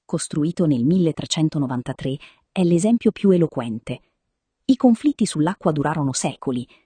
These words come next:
Ancora nel millenovecentocinquantuno l'abate del convento di Saint-Gilles-la-Verresse protestava perché, pur avendo diritto all'acqua ogni lunedì sin da cinquecento anni prima, i proprietari a monte gliene sottraevano sistematicamente enormi quantità.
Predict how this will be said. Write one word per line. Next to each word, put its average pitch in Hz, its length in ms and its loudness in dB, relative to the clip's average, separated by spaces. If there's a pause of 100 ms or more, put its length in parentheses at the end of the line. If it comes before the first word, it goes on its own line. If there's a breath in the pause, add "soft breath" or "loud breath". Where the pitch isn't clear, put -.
(300 soft breath)
Ancora 226 360 4
nel 165 160 2
millenovecentocinquantuno 147 1400 0 (300 soft breath)
l'abate 202 420 2
del 180 160 2
convento 165 480 0
di 147 80 -2
Saint-Gilles-la-Verresse 143 1300 -2 (240 loud breath)
protestava 143 680 -2
perché, - 480 -2 (140)
pur 370 200 2
avendo 311 320 0
diritto 180 380 0
all'acqua 151 380 -2
ogni 190 300 6
lunedì 151 440 0
sin - 280 0
da 160 80 2
cinquecento 147 640 -2
anni 135 240 -2
prima, 123 340 -4 (380 soft breath)
i 269 100 4
proprietari 180 600 0
a 185 40 4
monte 269 520 4
gliene 269 240 4
sottraevano 180 580 0
sistematicamente 240 920 2
enormi 254 460 6
quantità. - 560 -2